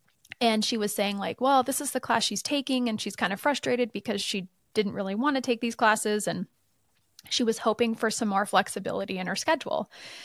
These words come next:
And I said, "Hey, she can have flexibility in her schedule because she can, she actually doesn't have to take this course right now. She can take this course during the summertime, and then it will free up this class period during her freshman year."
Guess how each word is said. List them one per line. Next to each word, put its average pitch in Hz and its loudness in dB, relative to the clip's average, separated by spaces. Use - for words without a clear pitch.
And 247 8
I 226 6
said, 196 4
"Hey, 508 4
she 269 4
can 415 -2
have 277 2
flexibility 180 -2
in - -10
her - -8
schedule - -4
because 226 2
she 269 0
can, 202 -2
she - 4
actually 254 2
doesn't 202 2
have 214 0
to 220 -2
take 196 -2
this 196 0
course - -2
right 170 0
now. 269 0
She - 2
can 220 -4
take 208 -4
this 214 -2
course 185 0
during 180 -2
the 170 -6
summertime, 196 0
and 196 0
then 208 0
it 208 -2
will 180 0
free 233 0
up 175 2
this 185 -2
class 180 0
period 170 -4
during - -4
her 175 -4
freshman - -4
year." - 0